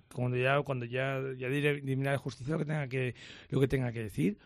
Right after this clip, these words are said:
pero que están dentro los responsables económicos del Partido Socialista del País Valenciano, es así, es, es, es la realidad. Y no podemos decir que es otra cosa que, que viene de lejos, que es para otra parte.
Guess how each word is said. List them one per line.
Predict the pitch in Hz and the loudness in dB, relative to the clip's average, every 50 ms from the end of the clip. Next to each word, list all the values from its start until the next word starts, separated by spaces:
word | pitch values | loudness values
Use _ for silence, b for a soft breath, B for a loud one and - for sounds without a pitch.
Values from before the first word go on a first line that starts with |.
| b b _ | b b _
pero | - 143 127 123 | 0 0 0 0
que | - - - - - | -2 -6 -8 -8 -8
están | - - - - 139 143 143 | -8 -4 0 4 4 6 6
dentro | 147 156 170 165 - 127 123 - - - | 6 6 4 2 0 -2 -2 -4 -2 2
los | 131 123 113 | 2 2 2
responsables | 107 - - 117 104 - 120 120 123 120 107 123 | 2 -2 -4 -4 -2 0 0 0 0 0 0 0
económicos | 131 131 127 127 135 143 139 131 127 117 | 0 0 0 0 2 0 2 2 2 0
del | 120 110 | 0 0
Partido | - 113 110 120 120 110 | -2 -2 0 0 0 0
Socialista | 120 107 123 123 - - | 0 0 0 0 0 0
del | 131 120 | 0 2
País | 127 123 113 | 2 2 2
Valenciano, | 120 127 120 107 - 135 135 139 160 190 B B B B B B B B _ | 2 0 -2 -2 -2 0 0 2 0 0 B B B B B B B B _
es | - 123 101 | 2 4 4
así, | 147 - - 135 165 214 - _ _ _ _ - | 4 4 2 0 -2 -2 -4 _ _ _ _ -16
es, | 120 - - - | -14 -12 -12 -10
es, | - - 107 120 113 - - | -10 -10 -10 -10 -10 -12 -12
es | 117 95 - 127 | -12 -8 -4 0
la | 135 143 | 2 2
realidad. | 151 156 165 156 135 127 120 110 107 113 139 185 247 - B B B B B B B B B B _ | 4 4 4 2 2 0 -2 -4 -2 0 0 0 0 -2 B B B B B B B B B B _
Y | - 127 | 2 4
no | 123 107 | 4 6
podemos | - 135 131 135 139 139 135 | 6 6 6 6 6 4 4
decir | 143 - 156 175 180 - | 4 4 2 2 2 0
que | - | -4
es | - - | -6 -4
otra | 131 - 139 | -4 -4 -2
cosa | 135 147 143 127 165 165 160 | 0 0 0 0 0 -2 -2
que, | 160 143 135 | -2 -4 -2
que | 127 135 131 | -2 -2 0
viene | 120 123 131 147 151 | 0 0 0 0 0
de | 139 127 131 139 | 0 0 0 0
lejos, | 151 156 - 175 160 - | 0 0 0 0 0 0
que | - - | -4 -4
es | - | 0
para | - 151 147 | 0 0 2
otra | 131 123 - | 0 -2 0
parte. | - 151 165 - 156 131 | 0 0 0 0 -2 -4